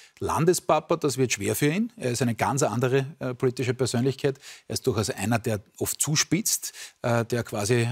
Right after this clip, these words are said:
als eine Art Häuptling scharfe Zunge immer wieder agiert hat in der Vergangenheit. Da wird er sich sicherlich ändern als Landeshauptmann, aber,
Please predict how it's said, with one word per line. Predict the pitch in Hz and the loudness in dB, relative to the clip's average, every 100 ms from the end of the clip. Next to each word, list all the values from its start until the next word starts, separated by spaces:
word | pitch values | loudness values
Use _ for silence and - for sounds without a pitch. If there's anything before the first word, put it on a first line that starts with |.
| 131 | -2
als | 110 113 | -4 -2
eine | 113 | -2
Art | 104 104 | -2 -2
Häuptling | 110 - 123 110 113 - | -4 -2 0 0 0 0
scharfe | - 98 117 | 0 0 0
Zunge | - 127 156 | 2 2 4
immer | 113 110 | 2 0
wieder | 110 113 | -2 -4
agiert | 110 104 | -4 -2
hat | 120 117 | -2 0
in | |
der | 117 | 0
Vergangenheit. | - 117 98 113 120 - - - - | 0 0 0 2 0 -2 -12 -18 -8
Da | 95 | -2
wird | 101 120 | 0 2
er | |
sich | 127 123 | 2 0
sicherlich | - 120 120 113 | 0 0 2 0
ändern | 82 117 117 | -2 0 0
als | 110 | 0
Landeshauptmann, | 95 107 107 104 - 113 | -2 -2 -2 -2 0 0
aber, | 104 110 | 2 2